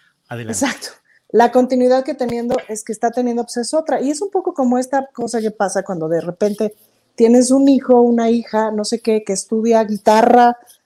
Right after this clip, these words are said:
Speaker 2: desde los tres años, ¿no? Así padrísimo, toca increíble, no sé qué, el conservatorio, no sé qué, llega a los dieciocho años y dice, "Eh, entra a la escuela de leyes",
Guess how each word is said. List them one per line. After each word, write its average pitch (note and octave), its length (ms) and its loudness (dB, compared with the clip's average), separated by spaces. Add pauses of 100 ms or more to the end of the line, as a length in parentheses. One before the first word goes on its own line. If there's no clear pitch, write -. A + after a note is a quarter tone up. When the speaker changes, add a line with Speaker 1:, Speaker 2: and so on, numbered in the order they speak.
Speaker 2:
desde G3+ 340 -2
los G#3+ 200 -6
tres B3 320 -4
años, B3+ 580 -2
¿no? C4 160 -4
Así B3 300 -10
padrísimo, C4 680 -8
toca B3+ 280 -4
increíble, B3 720 -2
no A#3+ 140 -2
sé B3+ 240 -6
qué, B3 300 4 (540)
el A3 140 -6
conservatorio, A#3+ 920 4
no B3+ 80 0
sé B3+ 140 -6
qué, C4 200 -2
llega C#4 480 2
a A3 220 -6
los A3 260 -4
dieciocho C#4 440 -8
años C4+ 260 -8
y B3+ 60 -12
dice, A#3+ 420 -8
"Eh, F4+ 640 0
entra C#4 280 0
a - 20 2
la D#4 100 0
escuela D4 320 -2
de B3+ 80 -2
leyes", A3+ 500 -6